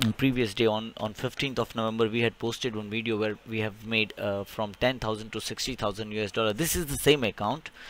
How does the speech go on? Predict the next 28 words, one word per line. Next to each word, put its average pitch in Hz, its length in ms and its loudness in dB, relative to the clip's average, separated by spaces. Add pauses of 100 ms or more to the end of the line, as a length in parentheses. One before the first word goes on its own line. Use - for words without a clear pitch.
(320)
The 123 100 12
thing 139 220 10
is 135 160 6
that 147 340 12 (260)
we 135 140 6
want 131 220 6
to 117 80 6
explain 139 580 8
even 135 400 4
deeper, 127 400 10
uh, - 40 2 (1080)
that 117 280 8
how 131 400 12
our 123 260 8 (300)
trading 127 240 8
analysis 117 600 6
works, 117 260 4
how 120 220 10
our 117 140 6
strategy 113 460 2
works, 104 400 4 (240)
how 120 160 8
we 117 160 6
trade 123 200 4
into 120 220 2
the 113 140 0
client 117 420 8
accounts. 113 500 4